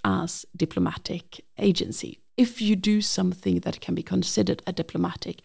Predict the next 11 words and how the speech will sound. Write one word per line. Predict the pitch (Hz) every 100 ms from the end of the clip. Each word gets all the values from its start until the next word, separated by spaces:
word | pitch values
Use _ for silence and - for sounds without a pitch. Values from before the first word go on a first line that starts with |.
| _ _
action, | - 170 - -
for | 214
example, | 208 185 170
delivering | 151 - - - -
a | -
letter | 240 - - 233 214 - _
or | -
maybe | 190 220 196
even | 190 180 175 160 -
negotiating | 170 254 277 - - - -
something, | - - - 254